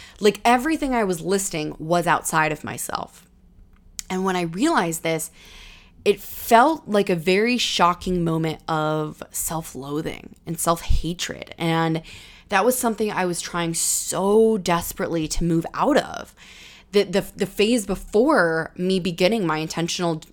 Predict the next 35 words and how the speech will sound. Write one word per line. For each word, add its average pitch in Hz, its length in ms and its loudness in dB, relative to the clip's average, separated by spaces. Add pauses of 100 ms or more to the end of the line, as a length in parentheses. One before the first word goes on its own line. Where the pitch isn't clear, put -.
living 165 320 0
journey 175 400 0
was 160 180 -2
very 175 240 2
much 202 160 0
a 175 60 -6
phase 175 600 -2
of 160 460 0 (760)
not 202 300 6
being 202 220 4
able 190 180 4
to 185 140 -6
look 180 260 -2
myself 190 380 -4
in 160 60 -2
the 151 60 -4
mirror, 160 360 -2
not 143 240 -2
being 196 180 2
able 180 200 2
to 170 400 -2
come 175 240 -4
to 175 60 -2
terms 180 380 -2
with 165 120 -10
who 165 160 -2
I 143 80 -2
was. - 600 -2 (600)
And 185 520 0 (480)
when 196 220 0
I 190 120 0
was 180 160 -6
having 214 300 2
this 180 160 -6
realization 160 640 -2